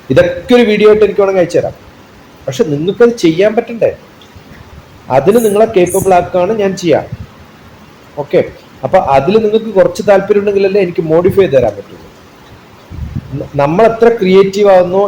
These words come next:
ഇതിനനുസരിച്ചിട്ട് നമുക്ക് ചെയ്യാൻ പറ്റില്ല. അപ്പൊ നിങ്ങളെ ഇപ്പോഴത്തെ സ്റ്റാഫിനെ അവർക്കായി കേപ്പ-, കേപ്പബിലിറ്റി ഇല്ലെങ്കിൽ അത് ഉണ്ടാക്കി കൊടുക്കാം.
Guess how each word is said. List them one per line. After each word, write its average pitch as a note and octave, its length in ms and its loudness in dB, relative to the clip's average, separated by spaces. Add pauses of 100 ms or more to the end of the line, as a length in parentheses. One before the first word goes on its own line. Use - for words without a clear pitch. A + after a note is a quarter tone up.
ഇതിനനുസരിച്ചിട്ട് F3 840 -2
നമുക്ക് E3+ 260 -6
ചെയ്യാൻ E3+ 140 0
പറ്റില്ല. B2 180 -4
അപ്പൊ D#3 160 -2
നിങ്ങളെ F#3+ 280 2
ഇപ്പോഴത്തെ G#3 420 0
സ്റ്റാഫിനെ E3 500 -2 (1400)
അവർക്കായി G#3 460 2 (100)
കേപ്പ-, F#3 320 2 (120)
കേപ്പബിലിറ്റി F3 500 2 (120)
ഇല്ലെങ്കിൽ F#3+ 320 0
അത് G3 100 0
ഉണ്ടാക്കി E3 320 0
കൊടുക്കാം. - 300 -10